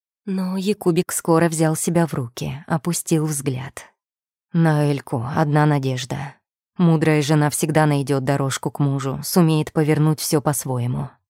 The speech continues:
А Элька, хоть и девчонка совсем, и голова у неё не тем полна, а всё-таки беломястовна». Казимеш не ответил. «Верно», — говорил Якуб. «Умная жена быстро власть в свои руки заберёт,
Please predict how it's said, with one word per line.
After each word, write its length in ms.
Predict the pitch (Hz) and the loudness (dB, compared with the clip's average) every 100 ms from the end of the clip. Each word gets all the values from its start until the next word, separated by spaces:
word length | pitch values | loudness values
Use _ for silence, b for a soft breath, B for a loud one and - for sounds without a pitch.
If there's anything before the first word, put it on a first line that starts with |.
| _ _ | _ _
А 180 | 160 147 | -4 -2
Элька, 340 | 147 147 - | 0 -2 -6
хоть 280 | 131 - 147 | -4 -2 -2
и 40 | 147 | -2
девчонка 480 | 147 - 160 156 | -4 0 2 2
совсем, 480 | 147 143 - 143 135 | -2 -4 -4 -2 0
и 40 | 143 | 2
голова 380 | 151 147 143 | 2 2 2
у 80 | 143 | 2
неё 220 | 147 147 | 2 2
не 160 | 147 147 | 0 0
тем 240 | - 170 | 0 -2
полна, 500 | - 139 135 123 123 - _ _ | 0 0 0 -2 -6 -12 _ _
а 140 | - 160 | -2 0
всё-таки 460 | - 156 - 165 | 0 -4 -2 -2
беломястовна». 960 | 147 151 147 135 120 - 139 139 143 143 _ _ _ _ _ _ _ | 2 2 2 0 -2 -4 -4 -4 -6 -12 _ _ _ _ _ _ _
Казимеш 640 | - 208 185 180 165 - 175 | -6 0 4 6 4 0 0
не 120 | 151 | 0
ответил. 640 | 127 131 123 127 - 165 _ _ _ | -2 -6 -8 -8 -14 -14 _ _ _
«Верно», — 440 | 220 208 208 160 143 | -2 0 2 2 2
говорил 400 | 139 135 135 135 | 0 0 0 -2
Якуб. 440 | 135 - 123 117 - - _ _ | -4 -6 -12 -14 -20 -20 _ _
«Умная 360 | 190 180 180 170 | 2 6 6 4
жена 320 | 160 175 165 | 2 2 2
быстро 420 | 156 170 - 185 | 0 -4 -2 -2
власть 440 | 170 165 135 - - | -2 -2 -4 -8 -8
в 60 | |
свои 280 | - 156 147 | -4 0 0
руки 260 | 147 135 156 | -2 -2 -2
заберёт, 640 | 127 147 143 135 135 | 0 0 0 -2 -8